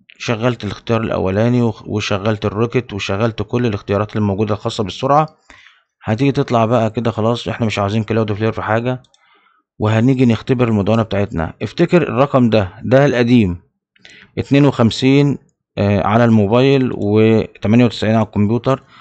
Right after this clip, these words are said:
ده الرقم القديم لسرعة المدونة اللي احنا شغالين عليها، اللي هي الصباغ سي او، مش الصباغ دوت كوم، لا، ده، ده دومين تاني بشرح عليه. خلاص، المدونة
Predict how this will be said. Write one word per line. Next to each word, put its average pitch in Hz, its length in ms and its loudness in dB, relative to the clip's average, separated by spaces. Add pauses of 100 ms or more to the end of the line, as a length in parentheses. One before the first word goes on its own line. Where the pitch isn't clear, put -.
(220)
ده 123 340 2
الرقم 120 340 2
القديم 107 360 2
لسرعة 123 380 0
المدونة 107 440 0
اللي 123 80 2
احنا 123 160 0
شغالين 110 400 0
عليها، 104 400 0 (640)
اللي 113 200 2
هي 120 540 2
الصباغ 113 520 -2
سي 131 420 -4
او، 104 440 0 (540)
مش - 200 -6
الصباغ 107 380 -2
دوت 117 180 -4
كوم، 123 260 2
لا، 117 180 2
ده، 107 380 0
ده 110 180 -2
دومين 110 340 2
تاني 127 220 0
بشرح 110 400 -4
عليه. 95 280 -8 (920)
خلاص، 151 400 2
المدونة 127 520 4